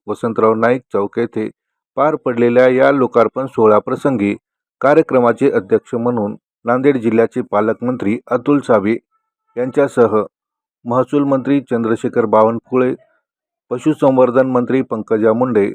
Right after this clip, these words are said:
महिला व बालकल्याण राज्यमंत्री मेघना बोर्डीकर, खासदार अशोक चव्हाण, आमदार हेमंत पाटील, आमदार बालाजी कल्याणकर, बाबुराव कदम कोहळीकर, आमदार श्रीजया चव्हाण,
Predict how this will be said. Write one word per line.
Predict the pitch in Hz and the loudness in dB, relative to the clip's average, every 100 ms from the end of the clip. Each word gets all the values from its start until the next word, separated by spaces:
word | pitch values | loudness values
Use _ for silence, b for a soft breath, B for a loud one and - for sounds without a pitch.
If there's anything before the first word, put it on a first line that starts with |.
| - | -6
महिला | 117 123 131 127 | -4 -2 2 2
व | 131 135 | 2 2
बालकल्याण | 117 113 110 - 123 120 113 78 _ _ _ _ _ | 2 0 -4 -10 -6 -4 -4 -10 _ _ _ _ _
राज्यमंत्री | 113 123 120 143 127 110 107 113 _ _ _ _ | -2 -2 0 -2 -2 -4 -8 -10 _ _ _ _
मेघना | 117 117 120 117 | -6 -2 0 2
बोर्डीकर, | 123 131 131 135 131 - - | 2 0 0 0 -2 -4 -4
खासदार | 127 113 131 131 | -2 2 2 4
अशोक | 117 - 123 - | 0 -2 -8 -6
चव्हाण, | 127 131 131 - - | -2 0 -2 -6 -8
आमदार | 113 117 117 117 - _ _ _ _ _ 120 | -6 0 0 0 -4 _ _ _ _ _ -6
हेमंत | 120 120 120 - | -4 -4 -6 -6
पाटील, | 123 123 139 - | -6 -4 -6 -6
आमदार | 117 113 113 | -8 0 2
बालाजी | 107 113 117 110 - | 4 2 2 -2 -6
कल्याणकर, | 123 127 135 123 107 | -4 -4 -4 -4 0
बाबुराव | 127 120 143 135 - | 0 2 2 2 -2
कदम | 120 110 107 - _ _ - | -4 -2 -4 -10 _ _ -6
कोहळीकर, | 120 135 131 113 101 - _ _ | -2 -2 0 0 0 -4 _ _
आमदार | 113 113 117 110 | -8 -2 0 0
श्रीजया | - 120 117 120 120 | -2 -4 -2 2 2
चव्हाण, | - 127 120 131 | 2 -2 -2 -2